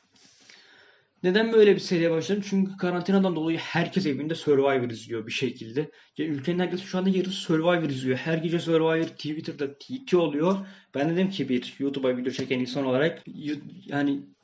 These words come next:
dedim ki primimi yapayım. Survivor videosu çekeyim.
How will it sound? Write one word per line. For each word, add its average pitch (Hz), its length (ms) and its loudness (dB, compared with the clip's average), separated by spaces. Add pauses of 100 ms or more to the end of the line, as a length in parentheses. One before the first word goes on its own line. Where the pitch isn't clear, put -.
dedim 190 260 2
ki 127 280 -2
primimi 165 500 4
yapayım. 196 400 6 (200)
Survivor 147 600 2 (160)
videosu 131 360 -6
çekeyim. 123 520 -4